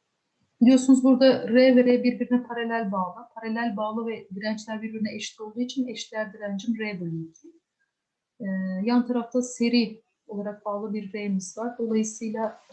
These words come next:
R bölü iki artı R. Bu da arkadaşlar üç R bölü iki yapacaktır. Burası üç R bölü iki.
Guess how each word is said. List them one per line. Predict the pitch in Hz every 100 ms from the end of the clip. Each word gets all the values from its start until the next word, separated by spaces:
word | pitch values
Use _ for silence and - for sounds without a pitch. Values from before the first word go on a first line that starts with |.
| 196
R | 220 226 220
bölü | 220 214
iki | - - - - 233 208 -
artı | 196 190 170 - 190 - - _ _ _
R. | 190 220 269 - _ _ _ _ _ _ -
Bu | 196
da |
arkadaşlar | 190 190 196 196 - 233 233
üç | 226 220 - -
R | 202 220 214 202
bölü | 208
iki | 240 - - 196
yapacaktır. | 165 175 - - - 165 - - - _ _ _ -
Burası | 196 - 240 233
üç | 202 - 190
R | 180
bölü | 165 190
iki. | 220 - - -